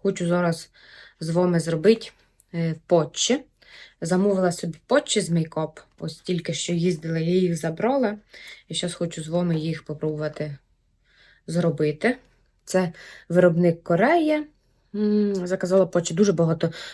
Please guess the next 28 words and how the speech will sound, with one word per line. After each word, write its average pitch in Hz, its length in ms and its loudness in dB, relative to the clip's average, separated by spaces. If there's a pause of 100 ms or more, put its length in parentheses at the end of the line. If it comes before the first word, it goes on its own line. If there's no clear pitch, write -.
(100)
гарних 170 340 6
за 165 100 0
них 160 220 -2
відгуків, 185 480 2
тому 180 300 2
захотілося 170 520 2
замовити. 156 520 4
Коротше, 151 260 -6
там 170 160 2
около 170 280 2 (380)
п'ятдесяти, 190 720 2
е, - 280 -6
відгуків 180 640 2
і 160 60 -2
всі, 196 240 -4
типа, 185 260 -4
позитивні. 160 760 -2 (500)
Патчі 196 340 6
із 175 280 0
гіалуронова 185 760 4 (280)
кислота, 180 500 0
пептиди, 233 580 0
коротше. 180 600 -4 (800)
Ну, 226 240 -4 (600)
якісь 170 320 -4
такі. 170 400 -6 (600)
І 185 920 4 (100)
т-, - 100 -16